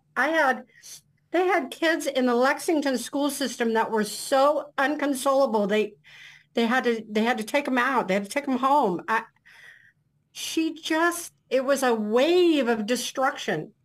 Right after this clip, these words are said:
And every child needs to understand that's what happens. Not just my daughters,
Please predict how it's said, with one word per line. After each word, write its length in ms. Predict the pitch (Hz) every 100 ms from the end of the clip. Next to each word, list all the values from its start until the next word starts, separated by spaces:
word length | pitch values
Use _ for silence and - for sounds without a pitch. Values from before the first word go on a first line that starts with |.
| _ -
And 220 | 247 254 277
every 340 | 311 339 370
child 560 | 339 - 320 330 240 208
needs 320 | 226 233 233
to 60 | 170
understand 560 | 262 262 - 311 277
that's 180 | 226 226
what 140 | 262
happens. 500 | 254 247 254 156 -
Not 220 | 214 254 285
just 180 | 392
my 160 | 370 311
daughters, 640 | 247 294 349 190 208 214